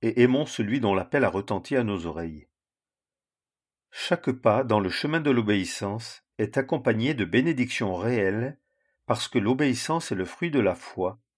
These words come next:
et que la foi nous introduit dans une communion vivante avec Dieu. Il n'est pas question de placer l'homme chargé de tout le poids de ses péchés sur le sentier du service pour Dieu.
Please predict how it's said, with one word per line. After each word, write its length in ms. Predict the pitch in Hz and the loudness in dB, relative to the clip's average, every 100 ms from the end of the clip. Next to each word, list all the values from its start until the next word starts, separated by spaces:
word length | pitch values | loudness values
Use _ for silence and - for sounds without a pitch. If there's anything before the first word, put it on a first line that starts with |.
| _ _ _ - | _ _ _ -6
et 100 | 120 | -2
que 120 | 156 | 4
la 120 | 123 | 4
foi 320 | 107 - 127 | 4 4 4
nous 180 | 151 110 | 4 2
introduit 420 | 127 127 117 107 151 | 0 0 -4 0 0
dans 100 | 120 | 0
une 260 | 110 101 | 0 -4
communion 480 | 92 156 151 123 107 | -2 -4 -2 0 0
vivante 380 | 92 104 135 180 | -2 -2 -2 0
avec 300 | 110 92 82 | 0 0 -4
Dieu. 320 | 80 80 - _ _ _ _ _ _ _ _ _ _ _ | -8 -8 -10 _ _ _ _ _ _ _ _ _ _ _
Il 160 | 123 113 | 0 2
n'est 100 | 107 | 4
pas 160 | 143 | 4
question 380 | 151 131 - 156 | 4 2 -2 -2
de 80 | 131 | -2
placer 340 | 127 107 - | -2 -4 -2
l'homme 340 | 101 120 131 95 | 2 2 2 -2
chargé 400 | - 107 104 113 | -6 -8 -4 -2
de 120 | 98 | -2
tout 200 | 95 160 | -4 -2
le 140 | 147 131 | -2 2
poids 160 | 135 | 2
de 120 | 113 | 2
ses 160 | 104 104 | -2 -6
péchés 480 | - 98 - 139 127 _ _ | -6 -8 -6 -8 -8 _ _
sur 300 | - 127 117 | -4 0 2
le 100 | 113 | 0
sentier 400 | - 123 - 135 | -2 -4 0 0
du 140 | 107 | 0
service 400 | - 95 92 - | -2 -4 -4 -10
pour 240 | - 117 | -8 -6
Dieu. 280 | 123 143 131 | -2 -4 -4